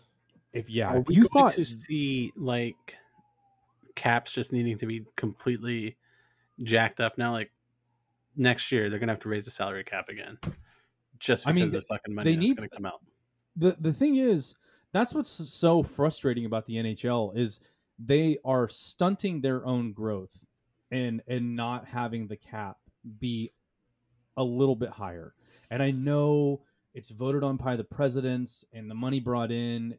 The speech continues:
Speaker 1: by the N H L, yada, yada, yada. But they literally boosted it one million dollars this past season. And that accounts for one of our signings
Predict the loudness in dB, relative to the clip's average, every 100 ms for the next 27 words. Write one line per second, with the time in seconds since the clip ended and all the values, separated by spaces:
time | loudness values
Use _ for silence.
0 | _ -6 -4 -2 -2 -2 -6 -6 -6 -4
1 | -4 -4 -6 -6 -8 -4 -2 0 0 -2
2 | -4 _ _ _ _ -4 0 2 2 4
3 | 2 4 2 -2 -2 4 4 4 2 0
4 | -2 _ _ _ -20 -6 2 6 6 4
5 | -4 -4 2 4 4 2 -2 -4 -6 -6
6 | -8 -12 -14 -14 -12 -14 -18 -20 -20 -20
7 | _ _ _ _ _ _ _ _ _ _
8 | _ _ _ _ 0 2 2 0 -2 0
9 | -2 -8 -4 -2 -2 0 0 0 0 -2
10 | -2 -2 -2 -2 -4 -8